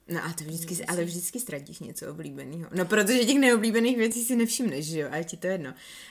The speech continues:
Speaker 1: Ale já
Speaker 2: Hmm.
Speaker 1: jsem, já jsem taky hodně postrácela poslední rok, no a vždycky to byl nějaký takový předmět, který jsem měla fakt ráda. Ale na druhou stranu mě to hodně pomohlo v tom, hlavně teďka ten poslední rok, že já jsem si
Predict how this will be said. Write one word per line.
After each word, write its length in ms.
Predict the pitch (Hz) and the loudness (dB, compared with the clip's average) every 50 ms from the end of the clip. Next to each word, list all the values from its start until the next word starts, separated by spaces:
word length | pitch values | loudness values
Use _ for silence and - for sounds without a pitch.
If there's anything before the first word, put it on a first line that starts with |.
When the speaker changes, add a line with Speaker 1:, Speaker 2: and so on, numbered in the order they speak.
| - - | -14 -8
Speaker 1:
Ale 180 | - 175 180 | -6 -2 -2
já 60 | 175 | 0
Speaker 2:
Hmm. 100 | 175 208 | -2 -2
Speaker 1:
jsem, 160 | 208 190 185 180 - - | -2 -4 -4 -4 -6 -6
já 100 | - 185 | -4 -4
jsem 180 | 190 - 202 185 | -2 -2 -2 -2
taky 240 | 185 180 180 208 208 | -4 -6 -6 -4 -4
hodně 240 | 190 165 156 147 - | -4 -4 -4 -6 -8
postrácela 640 | - 160 - - 170 165 165 170 - 180 165 151 | -8 -10 -10 -8 -8 -8 -8 -8 -10 -10 -10 -10
poslední 540 | - - 165 - - - 170 165 165 156 156 | -10 -10 -10 -8 -8 -6 -6 -6 -6 -6 -6
rok, 220 | 151 143 - - 156 | -6 -8 -8 -10 -10
no 140 | 147 - | -10 -8
a 40 | 147 | -8
vždycky 300 | 175 170 165 - - - | -8 -8 -8 -8 -8 -8
to 100 | 160 170 | -6 -6
byl 160 | 170 170 170 | -4 -4 -4
nějaký 300 | 170 165 160 170 170 180 | -4 -4 -6 -6 -6 -6
takový 260 | 170 165 160 - 165 165 | -8 -6 -6 -6 -6 -8
předmět, 600 | 170 - - - 175 165 151 131 113 110 - - | -8 -10 -10 -8 -8 -8 -8 -8 -10 -10 -12 -16
který 580 | - - - 165 160 156 151 147 147 151 160 160 - _ _ _ _ _ - - - - _ _ _ - - - | -16 -10 -8 -6 -4 -4 -4 -4 -4 -4 -6 -8 -12 _ _ _ _ _ -20 -20 -20 -20 _ _ _ -20 -14 -10
jsem 180 | - - 175 170 | -8 -6 -6 -6
měla 180 | 165 147 139 160 | -6 -6 -8 -8
fakt 240 | - - 175 175 | -8 -10 -10 -6
ráda. 400 | 202 190 196 185 175 165 127 113 | -6 -4 -4 -4 -4 -4 -6 -8
Ale 340 | - - - - 160 170 175 | -10 -10 -8 -6 -4 -2 0
na 120 | 185 185 180 | 0 0 -2
druhou 280 | 175 185 214 190 190 | 0 0 0 0 0
stranu 840 | 196 - - - - _ - 196 196 190 175 156 139 131 135 139 - - - _ _ _ - | 0 -4 -6 -8 -8 _ -4 -2 -2 -2 -2 -4 -6 -8 -10 -10 -12 -16 -20 _ _ _ -6
mě 300 | 170 185 196 190 175 170 | -2 0 0 0 0 -2
to 140 | 170 175 | -2 -4
hodně 280 | 180 185 175 165 170 165 | -2 -2 -4 -4 -4 -6
pomohlo 420 | 165 170 165 160 165 180 175 170 | -4 -4 -4 -4 -4 -4 -4 -6
v 100 | 170 170 | -6 -8
tom, 260 | - - 160 160 156 175 | -10 -8 -6 -6 -4 -4
hlavně 240 | 175 165 165 160 | -4 -4 -4 -6
teďka 240 | 156 160 156 - 180 | -6 -6 -6 -6 -6
ten 160 | 160 160 160 | -6 -6 -6
poslední 400 | - 156 156 - - 156 156 156 | -6 -8 -8 -8 -8 -8 -8 -6
rok, 140 | - - - | -8 -8 -10
že 100 | 170 170 | -10 -10
já 60 | - | -10
jsem 140 | 170 - 165 | -8 -8 -8
si 160 | 165 - 165 | -8 -8 -10